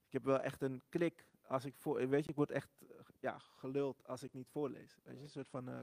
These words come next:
"Komt u nog voorlezen?" "Oh ja, sorry." <laughs> Eh, dus, dus dat is, ehm, dus ik, t-, toen had ik zelf een verhaaltje bedacht met hun in de hoofdrol. Ehm, en ik zei ze allemaal dingen, eh, v-, eh, dat verhaal, er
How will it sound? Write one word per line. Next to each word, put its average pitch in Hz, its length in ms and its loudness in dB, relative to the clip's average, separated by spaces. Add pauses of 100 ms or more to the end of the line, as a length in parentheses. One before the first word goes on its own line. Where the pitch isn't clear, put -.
(120)
"Komt 135 200 -6
u 143 80 -2
nog 139 160 -2
voorlezen?" 139 460 0 (340)
"Oh 170 120 10
ja, 139 200 10
sorry." - 320 0 (340)
<laughs> - 280 -8
Eh, 135 420 6
dus, 139 200 0
dus 139 180 -2
dat 165 200 8
is, 160 180 0
ehm, 139 520 4
dus 135 120 -2
ik, - 340 -2
t-, - 180 -20
toen 160 140 4
had 151 120 6
ik 143 120 0
zelf 156 320 6
een 143 140 0
verhaaltje 135 420 4
bedacht 123 320 -2
met 120 140 -8
hun 127 200 -2
in 127 120 -2
de 123 60 -2
hoofdrol. 123 600 -2 (720)
Ehm, 120 500 0 (800)
en 127 260 2
ik 113 220 -2
zei 135 240 4
ze 123 120 0
allemaal 131 580 2
dingen, 127 640 -2
eh, 131 100 -2
v-, 131 40 -8
eh, 127 180 0
dat 131 180 -6
verhaal, 135 600 2 (560)
er 120 100 -8